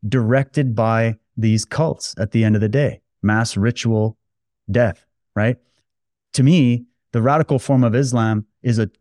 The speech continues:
death cult. Socialism at the core, and I'm talking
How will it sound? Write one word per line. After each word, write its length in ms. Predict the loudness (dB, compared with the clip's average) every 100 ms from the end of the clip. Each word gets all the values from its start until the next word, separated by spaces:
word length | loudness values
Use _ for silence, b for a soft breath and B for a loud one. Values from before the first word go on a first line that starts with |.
| _
death 340 | -2 -2 -2 -12
cult. 400 | -4 -2 -2 -10 _ _ _ _ _ _
Socialism 840 | -2 2 2 2 0 0 -2 -4 -8 _ _ -4
at 180 | -2
the 100 | -2
core, 500 | -4 -2 0 2 0 0
and 120 | 2
I'm 120 | 2
talking 560 | 0 -2 0 0 0